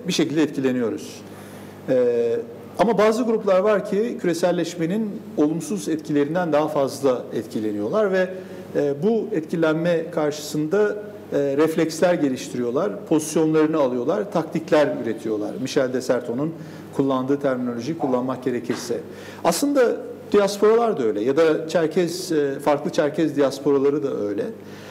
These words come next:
E, özellikle doksanlı yılların sonlarında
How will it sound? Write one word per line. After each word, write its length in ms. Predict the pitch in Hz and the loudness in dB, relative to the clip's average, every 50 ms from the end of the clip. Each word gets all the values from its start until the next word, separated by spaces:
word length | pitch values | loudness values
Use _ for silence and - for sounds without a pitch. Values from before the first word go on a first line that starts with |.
| - - - - | -16 -10 -2 0
E, 300 | 147 143 135 131 131 - - - - - - - - - - - - - | 0 2 2 2 0 0 -4 -8 -14 -16 -16 -16 -16 -16 -18 -6 2 2
özellikle 760 | 156 156 156 202 196 220 254 262 - - - 214 196 147 | 2 4 6 6 6 6 4 0 -2 -2 0 0 2 2
doksanlı 500 | 156 160 156 - - 196 185 196 220 269 | 2 0 0 0 0 0 0 0 0 0
yılların 280 | 277 233 190 170 160 165 | 0 0 0 0 0 0
sonlarında 720 | 156 - - 156 147 143 143 131 131 131 127 131 131 151 | -2 0 0 2 2 2 0 0 -2 -2 0 2 2 0